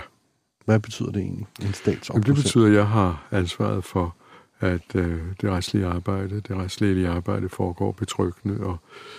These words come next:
Speaker 2: med en passende, passende professionalisme og, øh, og med, øh, faglig dygtighed.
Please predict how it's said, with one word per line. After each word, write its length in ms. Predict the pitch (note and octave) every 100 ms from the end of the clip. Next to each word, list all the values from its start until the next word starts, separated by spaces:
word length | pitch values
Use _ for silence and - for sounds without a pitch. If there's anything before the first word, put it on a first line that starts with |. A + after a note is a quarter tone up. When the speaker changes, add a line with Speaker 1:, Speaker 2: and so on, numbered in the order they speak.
| - _
Speaker 2:
med 100 | G2
en 60 |
passende, 480 | E2+ G#2+ F#2 - A2 - - _ - - - -
passende 720 | G2 F#2 - F#2+ F#2 F2 F2 -
professionalisme 1120 | - F#2+ F#2 - F#2 F2 F#2 - A#2+ G#2 F#2
og, 200 | F2 E2 - - - - - - - - _ _ _
øh, 280 | G#2+ F#2 E2 - - - -
og 100 | F#2
med, 140 | F2 D2 - _
øh, 180 | - F2+ D#2+ - _ _ _ - _ _ _ _ _ _ -
faglig 420 | G2+ E2+ G2+ -
dygtighed. 460 | F#2 - F#2 G#2+